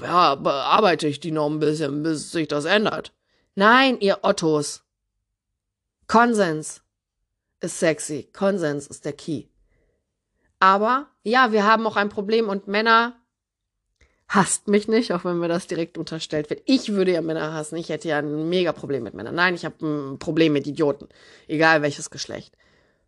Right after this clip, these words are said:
Aber natürlich haben gerade Frauen, beziehungsweise Flinter,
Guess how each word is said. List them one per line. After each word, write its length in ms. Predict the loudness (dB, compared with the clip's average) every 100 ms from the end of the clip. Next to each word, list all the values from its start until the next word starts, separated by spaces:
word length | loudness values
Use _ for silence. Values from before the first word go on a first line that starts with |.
| _ _ _ _
Aber 420 | 2 4 4 2 -4 _
natürlich 920 | -2 -2 -2 2 2 4 2 0 -6 _ _
haben 240 | -6 -4
gerade 500 | -2 2 2 2 -4 -8 _ _ _
Frauen, 580 | -10 0 2 4 0 -4
beziehungsweise 500 | -8 -6 -4 -4 -4
Flinter, 640 | -4 0 2 2 2 0